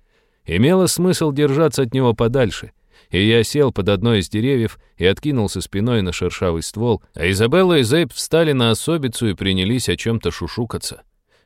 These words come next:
Не просто манипулировать человеком, даже когда прекрасно знаешь, на каких моментах имеет смысл делать акцент,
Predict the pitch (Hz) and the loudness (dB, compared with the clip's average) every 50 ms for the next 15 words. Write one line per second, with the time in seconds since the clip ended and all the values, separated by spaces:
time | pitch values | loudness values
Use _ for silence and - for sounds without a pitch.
0 | _ - 78 87 - - 147 175 180 - - 196 196 190 190 185 131 - 170 151 | _ -6 -4 -4 -2 0 2 2 2 0 -2 -2 0 0 0 0 0 0 0 2
1 | 131 117 104 101 98 - - 101 104 107 127 156 143 - - 87 82 82 104 110 | 2 2 2 0 -2 -2 -2 0 0 2 2 0 0 -2 -2 -4 -2 0 0 0
2 | 92 95 92 - 101 98 98 104 90 - 113 120 117 - 117 101 90 - 107 104 | 0 0 0 -2 -2 0 0 0 0 0 -2 -4 -2 0 0 0 0 0 -2 -4
3 | 101 98 120 147 143 110 87 78 - - - _ - 127 127 110 135 120 - 117 | -4 -4 -2 -2 0 0 -2 -4 -6 -10 -20 _ -8 -6 -4 -2 -2 -2 -2 -2
4 | 95 - - 104 98 98 98 113 147 151 120 - 87 - 92 92 98 95 90 - | -4 -2 -2 -2 0 0 0 0 0 -2 -2 -4 -4 -4 -2 -2 -2 -2 -2 -4
5 | - - 117 131 127 - 95 87 82 90 90 85 82 80 - 82 78 - - 117 | -4 -4 -4 -4 -4 -4 -6 -6 -4 -2 -2 0 -2 -2 -4 -6 -6 -6 -6 -4
6 | 117 98 78 - | -4 -4 -6 -8